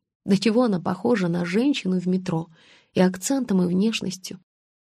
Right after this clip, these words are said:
Они могли бы быть сёстрами. "Что сделала?" Она запускает руку мне в короткие волосы.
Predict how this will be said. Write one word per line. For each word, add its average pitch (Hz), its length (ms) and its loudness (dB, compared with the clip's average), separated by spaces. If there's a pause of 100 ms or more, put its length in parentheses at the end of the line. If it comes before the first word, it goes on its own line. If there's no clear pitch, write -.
(140)
Они 208 220 4
могли 254 280 4
бы 214 140 4
быть 220 220 0
сёстрами. 180 600 -6 (760)
"Что - 220 2
сделала?" 160 480 0 (580)
Она 285 240 4
запускает 247 640 -2
руку 240 340 0
мне 202 220 2
в 220 80 -6
короткие 196 560 -2
волосы. 180 560 -4